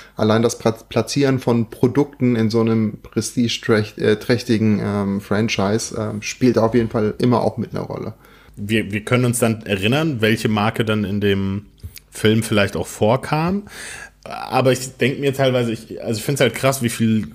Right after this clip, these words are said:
Speaker 2: Kohle dann letzten Endes wahrscheinlich auch fließt dann dafür, ähm, dass diese Marke in dem Film vorkommt. Weil eigentlich hilft es in gewisser Weise dem Filmschaffenden ja auch, würde ich mal behaupten,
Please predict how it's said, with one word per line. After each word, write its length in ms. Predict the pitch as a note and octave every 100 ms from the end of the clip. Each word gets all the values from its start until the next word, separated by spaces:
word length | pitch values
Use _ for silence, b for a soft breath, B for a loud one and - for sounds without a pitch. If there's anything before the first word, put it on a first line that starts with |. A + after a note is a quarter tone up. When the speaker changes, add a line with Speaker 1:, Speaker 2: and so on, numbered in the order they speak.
| -
Speaker 2:
Kohle 380 | - C3+ C#3
dann 180 | A#2 A2
letzten 260 | A2 G#2+ G#2
Endes 220 | A2 G#2+
wahrscheinlich 380 | G2+ - A2 G2
auch 100 | D#2+
fließt 480 | - A#2 C3+ - A2
dann 140 | G#2+
dafür, 640 | F#2+ F2+ F#2 G2 A#2+ C#3 -
ähm, 720 | G#2 F#2+ F#2+ F#2+ F#2 D2+ F2 F#2+
dass 800 | G#2 F#2 - - - - - - _ -
diese 160 | F#2+
Marke 280 | G2 G2 -
in 100 | F#2
dem 100 | F#2
Film 180 | - F#2+
vorkommt. 320 | C3 B2 B2 B B -
Weil 200 | A2 G#2+
eigentlich 600 | A2+ C#3 C#3 C3 - - - -
hilft 640 | - - C#3+ F3 C4+ - F#3+
es 160 | D#3+
in 140 | - B2+
gewisser 380 | A#2 A2+ A2+
Weise 260 | G#2 G#2 G2
dem 140 | G2+
Filmschaffenden 680 | G2+ G#2 G2 G2+ F#2 G2 F#2
ja 140 | F2+
auch, 240 | E2 G2 -
würde 100 | G2
ich 80 | G#2+
mal 140 | F#2+
behaupten, 420 | F#2 F#2+ - C3